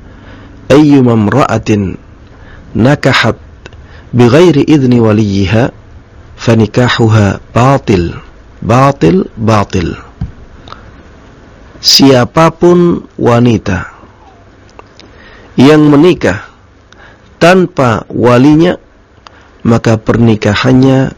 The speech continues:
batil. Pernikahannya batil, pernikahannya batil.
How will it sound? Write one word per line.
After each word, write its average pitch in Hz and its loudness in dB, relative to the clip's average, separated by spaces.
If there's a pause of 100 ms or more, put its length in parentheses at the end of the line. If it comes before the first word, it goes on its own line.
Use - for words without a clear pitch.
(140)
batil. 123 0 (960)
Pernikahannya 113 0
batil, 156 -2
pernikahannya 120 0
batil. 101 -4